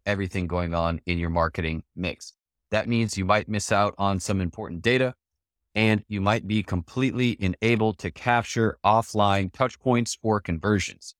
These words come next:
If your sale ultimately happens over the phone or in store, do not expect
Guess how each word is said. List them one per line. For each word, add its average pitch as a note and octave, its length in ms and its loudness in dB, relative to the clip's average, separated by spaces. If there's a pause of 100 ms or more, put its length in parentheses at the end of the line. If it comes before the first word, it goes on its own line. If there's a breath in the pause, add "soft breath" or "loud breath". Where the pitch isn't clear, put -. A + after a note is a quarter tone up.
(240)
If F#2+ 180 -4
your D3 140 4
sale C#3 540 0
ultimately A#2+ 480 0
happens A2+ 560 0
over G#2+ 180 2
the F2 140 -4
phone C3 560 0
or G2 220 2
in F#2+ 200 0
store, B2 560 -2 (320 loud breath)
do F2+ 80 -8
not G2 240 2
expect - 520 -2